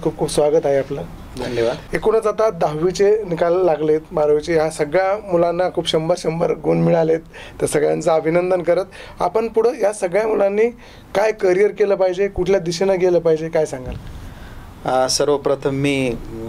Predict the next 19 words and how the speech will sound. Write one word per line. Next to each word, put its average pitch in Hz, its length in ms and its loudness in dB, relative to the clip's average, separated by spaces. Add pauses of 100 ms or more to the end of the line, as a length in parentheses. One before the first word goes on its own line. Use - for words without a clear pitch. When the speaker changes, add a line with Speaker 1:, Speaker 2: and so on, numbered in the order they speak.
Speaker 2:
खरंच 135 260 0
एमसीएनचं 127 520 -2
कौतुक 117 340 -2
करतो, 107 380 -2 (720)
कारण 127 240 -2
विद्यार्थ्यांच्या 139 600 0
बाबतीमध्ये 131 680 0 (220)
जी 123 80 -6 (100)
तळमळ 135 280 0
आपण 127 300 -2
दाखवता 110 460 -2 (580)
आणि 131 160 -2
विद्यार्थ्यांना 147 580 0
घरी 139 240 0
बसल्या 160 360 0
त्यांच्या 160 320 0
करिअरबद्दलची 143 840 0
माहिती 131 380 -4
मिळावी 135 400 0